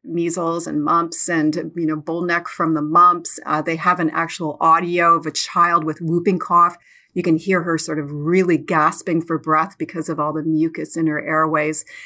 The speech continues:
So, you know, they don't really pull any punches. And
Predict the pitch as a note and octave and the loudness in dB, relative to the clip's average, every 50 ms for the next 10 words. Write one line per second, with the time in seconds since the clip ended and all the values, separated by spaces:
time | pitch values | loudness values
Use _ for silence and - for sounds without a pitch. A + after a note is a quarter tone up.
0 | - - - - - - F3+ E3+ E3+ F3 E3 D3 F#3+ F3+ - - G3 G3+ F#3+ F#3 | -20 -20 -12 -6 0 2 2 2 2 0 -2 -4 -6 -8 -8 -4 -2 0 2 2
1 | F3 F#3 F3+ E3+ G3+ G#3 G#3 G#3 G#3 G3+ F#3 F3 E3 - - F#3 F3 E3+ D#3+ D3+ | 2 2 2 2 0 0 0 0 2 2 2 2 -2 -2 -2 -2 0 2 2 2
2 | D3+ - - G#3+ G#3 A3+ - - F#3+ E3+ E3 - - - - - - - F#3 F#3 | 0 0 0 0 0 2 2 2 2 2 0 -4 -10 -16 -20 -12 -4 0 2 4
3 | F3 F3 D#3+ D#3+ | 4 4 2 0